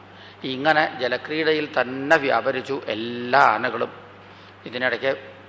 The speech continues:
ഈ ഗജേന്ദ്രൻ്റെ പിൻകാലുമ്മൽ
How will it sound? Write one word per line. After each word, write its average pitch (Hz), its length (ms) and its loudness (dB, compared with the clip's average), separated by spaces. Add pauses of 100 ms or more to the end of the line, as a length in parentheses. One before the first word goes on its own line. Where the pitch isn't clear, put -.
(600)
ഈ 151 40 -2
ഗജേന്ദ്രൻ്റെ 143 720 2
പിൻകാലുമ്മൽ 139 880 2